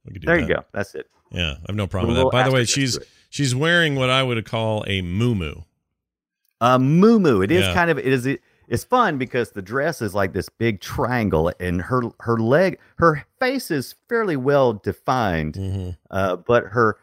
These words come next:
Speaker 2: her arms and hands and legs are just like little, little sticks.
Speaker 1: Yeah.
Speaker 2: And they, and they kind of fly outside the, uh, outside the dress. Oh, I didn't even mention some of the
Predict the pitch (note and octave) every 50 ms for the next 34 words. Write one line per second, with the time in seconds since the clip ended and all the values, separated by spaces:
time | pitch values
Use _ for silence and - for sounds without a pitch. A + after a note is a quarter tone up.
0 | _ _ - - C3 - - - A#2+ C3+ C#3+ D3+ E3 F3 F3 D3 B2 B2+ B2 A2
1 | G#2+ A#2 C3 A#2+ A#2 G2+ F#2+ F#2 F2 F#2+ F2+ F2+ F2 G#2 G#2 G2+ F#2+ E2+ D#2+ -
2 | F2+ D#2+ E2 E2+ D#2+ - _ - F#2 E2 - G2 F#2 E2 D#2 D2 E2 E2+ _ _
3 | F#2 F#2 E2+ - - - - E2 - - - - - - - G2 G2+ G2 F2 E2
4 | - F2 E2 E2 E2 - - E2+ D#2 E2 - - E2+ D2 D2 - _ F#2 F2+ E2+
5 | E2+ E2 D#2 - - - E2+ D#2+ D#2+ D#2+ D2 D2+ D2+ D2 C#2+ C#2+ C#2 C2+ - _
6 | _ _ _ _ - - D#2+ D2+ - - E2 D2+ D2+ D2+ C#2 C#2+ D#2 D2+ D2+ -
7 | - - - - C3+ D#3+ C3+ C#3+ E3+ D#3+ E3 C#3+ C#3 A2+ A2+ C#3+ F#3 - A2+ G2+
8 | - F2 D#2 D#2+ C#2+